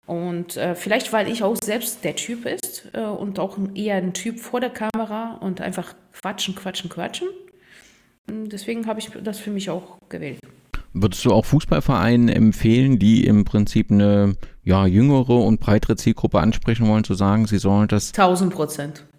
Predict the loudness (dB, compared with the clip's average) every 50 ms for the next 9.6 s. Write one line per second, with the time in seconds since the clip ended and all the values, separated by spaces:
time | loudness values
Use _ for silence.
0 | _ _ -8 -6 -6 -4 -6 -6 -8 -8 -8 -8 -8 -8 -10 -10 -10 -8 -6 -4
1 | -4 -2 -2 -4 -4 -6 -8 -8 -6 -4 -4 -4 -4 -4 -4 -4 -4 -4 -4 -6
2 | -4 -6 -6 -6 -6 -8 -8 -8 -8 -6 -6 -6 -6 -6 -8 -10 -10 -8 -8 -8
3 | -8 -8 -10 -12 -12 -10 -10 -10 -10 -10 -14 -16 -18 -20 _ _ _ _ -20 -20
4 | -20 _ _ -10 -6 -4 -2 -2 -2 -2 -2 -4 -4 -6 -8 -10 -14 -20 _ _
5 | _ -20 -16 -14 -12 -12 -12 -12 -12 -14 -16 -20 _ _ _ _ _ _ _ _
6 | _ _ _ _ _ _ _ _ _ -20 -20 -20 -20 _ _ _ _ _ _ -4
7 | -4 -2 -2 -4 -6 -6 -8 -8 -8 -8 -6 -6 -6 -4 -4 -4 -4 -4 -4 -6
8 | -10 -14 -10 -8 -8 -8 -8 -8 -10 -10 -10 -12 -18 -16 _ -12 -8 -8 -8 -8
9 | -8 -8 -6 -6 -6 -6 -8 -10 -10 -10 -12 -14